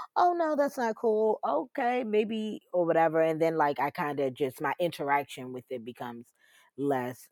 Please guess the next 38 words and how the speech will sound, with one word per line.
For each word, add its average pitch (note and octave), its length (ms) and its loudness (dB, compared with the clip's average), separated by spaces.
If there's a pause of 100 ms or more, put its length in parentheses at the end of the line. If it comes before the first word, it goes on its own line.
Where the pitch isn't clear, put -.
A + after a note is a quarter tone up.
So, B2 800 -4 (120)
you D#3 80 -6
know, C#3 140 -4
Bumble, C3 600 -6
I D#3+ 140 4
had D3 120 4
done C3 220 -2
Bumble A#2+ 320 -8
probably A#2+ 340 -10
in A#2 80 -12
my G#2 200 -10
twenties, A#2 440 -12
like, G#2+ 180 -14
when A2+ 100 -16
it A2+ 140 -16
first A2 300 -14
came C#3+ 200 -8
out. D#3 300 -2 (720)
Um, C#2 440 -4 (300)
so B2 500 0
she C3 280 -8
suggested A#2+ 640 -10
to B2 80 -10
try B2+ 200 -6
that B2+ 160 -4
because, D#3+ 400 -4
you G3 80 -8
know, D3 180 -6
the C#3 120 -6
woman B2+ 260 -10
has C3 300 -8
to, C#3 120 -8 (160)
has B2+ 280 -10
to A#2+ 80 -12
approach A#2 440 -14
the B2+ 80 -12
man A2+ 440 -14 (520)
type A#2+ 240 -8